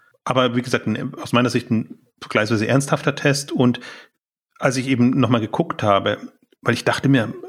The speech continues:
das, das hat man jetzt doch schon, schon öfter gehört, dass, dass H und M Marktplatz macht oder machen will. Dann habe ich eben auch so eine zweitausendneunzehner Ankündigung nochmal gefunden. Also sie experimentieren jetzt schon eine Zeit lang damit rum,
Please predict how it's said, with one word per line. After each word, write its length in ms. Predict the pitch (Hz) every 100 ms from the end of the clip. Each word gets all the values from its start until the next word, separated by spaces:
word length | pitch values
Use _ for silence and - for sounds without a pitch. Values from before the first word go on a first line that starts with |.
| -
das, 200 | - -
das 220 | 110 -
hat 80 | 117
man 80 | 123
jetzt 180 | 123 120
doch 60 |
schon, 160 | - -
schon 120 | -
öfter 280 | 147 - 135
gehört, 340 | 104 110 -
dass, 200 | - -
dass 200 | - -
H 60 | 101
und 180 | 107 -
M 80 |
Marktplatz 560 | 113 98 139 - - -
macht 320 | 107 98 -
oder 160 | - 104
machen 460 | 95 - 110 95
will. 240 | 98 92 92 - - -
Dann 80 | 104
habe 140 | 127
ich 80 | 127
eben 120 | 139
auch 140 | 117 117
so 100 | -
eine 120 | 113
zweitausendneunzehner 840 | - 113 104 95 110 143 147 131
Ankündigung 460 | 135 135 139 135 135
nochmal 260 | 127 123 117
gefunden. 680 | 113 - 127 131 131 123 - - - _ _
Also 180 | - 127 139 139
sie 240 | - - 160
experimentieren 680 | - 139 131 120 - 165
jetzt 180 | 151 135
schon 180 | - 127
eine 200 | 123 123 _ _ _
Zeit 280 | - 110 135
lang 260 | 120 120
damit 360 | 110 107 - -
rum, 320 | 113 95 -